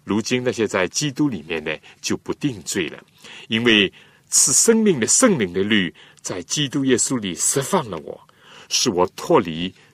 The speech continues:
罪和死的律了。十四节说：“因为凡……”被上帝的灵引导的，都是上帝的儿子。圣灵和我们的心同证，我们是上帝的儿女。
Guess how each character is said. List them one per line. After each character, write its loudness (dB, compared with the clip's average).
罪 4
和 -8
死 2
的 -2
律 -4
了。 -16
十 -4
四 -6
节 -4
说： -2
“因 -2
为 6
凡……” 2
被 4
上 -2
帝 -2
的 4
灵 -2
引 -2
导 -4
的， -6
都 6
是 -4
上 -6
帝 -4
的 -12
儿 0
子。 -12
圣 4
灵 2
和 2
我 6
们 -2
的 6
心 0
同 -2
证， 2
我 6
们 2
是 2
上 -2
帝 0
的 -2
儿 2
女。 -10